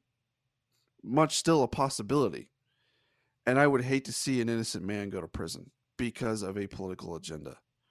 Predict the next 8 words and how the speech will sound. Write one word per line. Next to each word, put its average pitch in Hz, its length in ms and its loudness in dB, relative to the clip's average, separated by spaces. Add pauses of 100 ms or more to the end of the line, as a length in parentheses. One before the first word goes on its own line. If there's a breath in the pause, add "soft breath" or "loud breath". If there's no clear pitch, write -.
(420 soft breath)
because 117 500 0
of 95 260 -6
the 101 100 -2
wokeness 107 680 -2
that 101 180 -2
is 92 180 -4
now 92 220 -2
America. 78 600 -6